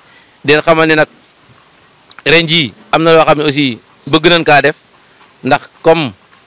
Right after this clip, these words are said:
Yàlla dafa dogal aussi ngeen di yëngatu ci loolu, ñu bëggoon a def li ñuy wax Grand Prix du maire du Coran,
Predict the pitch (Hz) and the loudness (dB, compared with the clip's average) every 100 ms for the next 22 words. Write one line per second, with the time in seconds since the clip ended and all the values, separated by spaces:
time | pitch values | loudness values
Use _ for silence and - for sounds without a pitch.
0 | _ - 131 147 151 151 156 160 156 147 | _ -6 0 2 2 2 2 2 2 -2
1 | 147 160 170 175 165 143 151 143 131 147 | -2 -2 0 0 0 -2 2 2 0 -4
2 | _ - - _ _ _ 151 147 156 165 | _ -20 -20 _ _ _ -8 -2 2 2
3 | 156 147 143 151 147 147 131 151 147 156 | 2 0 0 0 0 0 0 2 2 0
4 | 147 143 139 143 147 - 131 147 156 139 | -2 -2 0 0 -2 -6 -6 -4 0 0